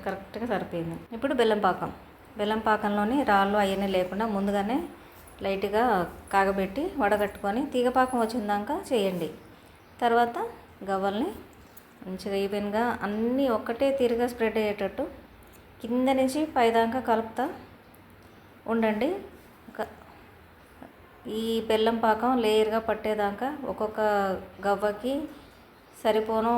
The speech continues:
బెల్లం పాకం వచ్చేటట్టు పైనుంచి కింది దాకా కలుపుతూ ఉండండి, చాలా బాగుంటుంది. దీంట్లో ఒక క్లిప్ మిస్ అయిందండి, అదేంటంటే ఇలాచీ పౌడర్ వేయడం అదంతా మిస్ అయింది. మీరు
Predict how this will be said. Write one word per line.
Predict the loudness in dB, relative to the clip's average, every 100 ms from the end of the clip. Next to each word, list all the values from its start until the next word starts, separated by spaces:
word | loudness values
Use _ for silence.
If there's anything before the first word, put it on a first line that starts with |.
| 2 0 0
బెల్లం | 2 2 2
పాకం | 2 2 -2
వచ్చేటట్టు | -2 -4 -4 -4 -6 -8 -14 -20 -20 -4
పైనుంచి | -2 -2 -4 -4 -4 -2
కింది | -2 0 0
దాకా | -2 -2
కలుపుతూ | -2 0 2 2
ఉండండి, | 2 0 0 -4 -6 -14 -20 -20 -20 -20 -20 -2
చాలా | 2 4 4
బాగుంటుంది. | 4 4 0 0 -2 -2 -8 -20 -20 -20 -20 -20 -20 -20 -20 -20 -2
దీంట్లో | 2 4 4 4
ఒక | 2 2
క్లిప్ | -2 2 2
మిస్ | 2 0
అయిందండి, | 0 -2 -2 -4 -8 -14 -20 -20 -20 -20 -20 -10
అదేంటంటే | -2 0 2 0 0 -2 -4 -4 -8 -14 -20 -20 -20 -8 2
ఇలాచీ | 2 2 0 2
పౌడర్ | 2 4
వేయడం | 2 2 -2 -6 -12 -6 -4
అదంతా | -2 -2 -4
మిస్ | -2 -2
అయింది. | -2 -2 -4 -6 -18 -20 -12
మీరు | -4